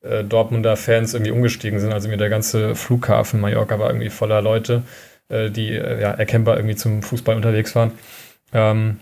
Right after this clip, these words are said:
genau, und, ähm, da bin ich dann, äh, Dienstagabend, äh, recht spät, ähm, angereist, ähm, sodass ich dann aufgrund der Abreise schon Donnerstag früh eigentlich nur den ganzen Mittwoch wirklich, äh, in der Stadt hatte. Ähm, ja, weiß nicht, ob ihr dann wollt,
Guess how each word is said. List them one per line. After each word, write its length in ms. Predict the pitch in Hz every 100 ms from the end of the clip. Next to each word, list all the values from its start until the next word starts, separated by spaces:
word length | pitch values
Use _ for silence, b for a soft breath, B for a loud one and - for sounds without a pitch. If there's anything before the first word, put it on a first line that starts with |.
| -
genau, 320 | 127 135 131
und, 300 | 110 110 -
ähm, 160 | 110 110
da 100 | 107
bin 160 | 113
ich 140 | 117 -
dann, 340 | 113 110 110
äh, 380 | 107 107 107 107
Dienstagabend, 1000 | 104 117 117 117 - - 117 113 110 -
äh, 60 | 113
recht 360 | 107 104 107
spät, 580 | - - 120 120 123 -
ähm, 360 | - 110 110 110
angereist, 760 | 110 113 110 110 110 107 -
ähm, 300 | 104 104 107 107 B B B -
sodass 360 | 113 107 107
ich 120 | 107
dann 320 | - 110 107 110
aufgrund 480 | 120 - - 110
der 220 | 110 107 -
Abreise 460 | 110 117 113 110
schon 200 | 101 110
Donnerstag 440 | 107 110 107 113 101
früh 240 | - 117
eigentlich 280 | 113 110 -
nur 120 | 113
den 220 | 107 104
ganzen 320 | 104 101 -
Mittwoch 320 | 101 101 107 98
wirklich, 360 | 95 101 95
äh, 280 | 110 101 98 101 b b b b b _ _
in 120 | 127
der 120 | 117 110
Stadt 340 | - 113 -
hatte. 400 | 117 - 117 117 - -
Ähm, 560 | 104 104 101 101 101 - - _
ja, 300 | - 98 95 92 - _ _
weiß 140 | 104 107
nicht, 80 | 107
ob 80 | 98
ihr 100 | 95
dann 240 | 101 95
wollt, 160 | 104